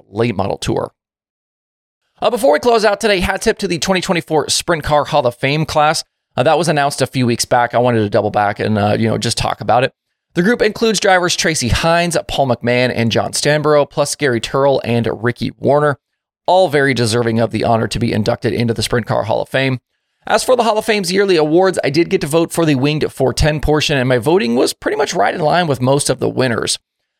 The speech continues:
I had David Gra-, uh, David Gravel as Driver of the Year. Brad Sweet ended up winning that award. I also voted for Sharp Advantage of, uh, as Manufacturer of the Year, Rico Abreu Racing as Team of the Year, Corey Day as Wild Card, and Kevin Rudin as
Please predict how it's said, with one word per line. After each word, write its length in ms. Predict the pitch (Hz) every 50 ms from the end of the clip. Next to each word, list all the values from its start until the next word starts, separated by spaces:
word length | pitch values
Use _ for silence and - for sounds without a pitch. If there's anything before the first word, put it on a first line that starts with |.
| _ _
I 100 | - -
had 140 | 190 247 226
David 240 | 208 220 208 208 185
Gra-, 180 | 185 202 190 -
uh, 180 | 165 170 156
David 220 | 147 170 190 185 160
Gravel 280 | 180 175 170 160 151
as 100 | 135 139
Driver 320 | - 160 151 151 - 151 143
of 100 | 139 123
the 80 | 131
Year. 220 | 127 139 139 131 120
Brad 240 | 143 139 139 127
Sweet 260 | - - 131 135 131 -
ended 180 | 117 127 113
up 120 | 117 - -
winning 220 | 117 113 110 104
that 240 | 104 113 113 110 -
award. 380 | 113 110 107 113 117 120 113 - _ _ _ _ _ _ _
I 60 | - -
also 200 | 190 202 240 214
voted 260 | 190 208 196 190 -
for 100 | - 160
Sharp 280 | - - 165 147 -
Advantage 440 | 131 110 - 143 143 151 156 147 117
of, 120 | 127 110 - _ -
uh, 240 | 131 127 120 117 104
as 160 | 113 120 104
Manufacturer 640 | 117 120 120 117 113 - 117 110 110 - 113 110
of 80 | 101 -
the 80 | 110 113
Year, 400 | 120 151 202 196 190 190 175 -
Rico 260 | - 151 147 143 107
Abreu 300 | 98 127 120 117 113 113
Racing 360 | 131 139 - - 131 117 -
as 140 | - - -
Team 380 | - - - 180 196 202 190
of 140 | 156 165 160
the 100 | 170 180
Year, 340 | 170 175 175 170 175 170 - _ _ _ _ _
Corey 260 | - - 190 185 180
Day 220 | 151 151 139 123 76
as 180 | - - -
Wild 320 | 123 127 131 127 131 127 -
Card, 280 | - - 135 131 131
and 200 | - - 113 107
Kevin 320 | - - - 185 180 190 156
Rudin 340 | 123 123 107 120 117 113 104
as 180 | 76 113 -